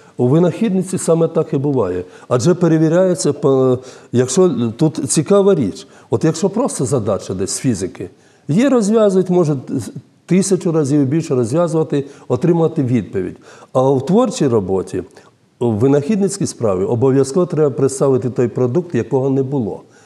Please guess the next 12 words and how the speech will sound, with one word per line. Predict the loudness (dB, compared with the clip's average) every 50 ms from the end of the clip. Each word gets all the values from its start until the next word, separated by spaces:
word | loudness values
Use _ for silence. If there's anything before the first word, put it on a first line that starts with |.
| _ -14 _
Значить, | 0 0 0 2 0 -2 0
дитина | 0 0 2 2 4 4 2 2
сидить | 0 -2 0 0 0 0 -2 -6 -16 -18 -20 -20 -20 -8 -6
за | 0 2 2 2
ноутбуком | 4 2 2 2 2 0 -2 -2 0 -2 -2 -2 -2 -8 -12 -18 -20 -20 _ _
під | -2 -2 0
час | 2 0 0 0 0
ігри. | 0 0 2
У | 2
нас | 4 2 2 2
дозволяється | 0 0 0 2 2 2 2 2 2 0 -2 -4 -6
все. | -6 -4 -4 -6